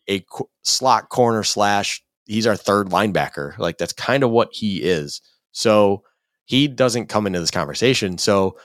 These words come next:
I wouldn't mind bringing in a veteran corner still as long as it's there.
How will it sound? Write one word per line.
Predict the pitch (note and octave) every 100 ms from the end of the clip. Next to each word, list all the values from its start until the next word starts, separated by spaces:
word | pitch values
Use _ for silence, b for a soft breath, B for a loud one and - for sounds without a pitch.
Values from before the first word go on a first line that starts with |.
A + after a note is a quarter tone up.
| b b _
I | A2
wouldn't | C3+ F3+ F#3
mind | A#2+ G#2+ G2 F#2 F#2+ F2+
bringing | F2+ F2 F2
in | F2 F2+
a | F2
veteran | E2 F2 F2 E2+
corner | D#2+ - F2 F2+
still | - G2 F#2+ F#2+
as | F2 E2+
long | E2+ F2
as | E2+
it's | E2 D2
there. | - F2 F#2+ A#2+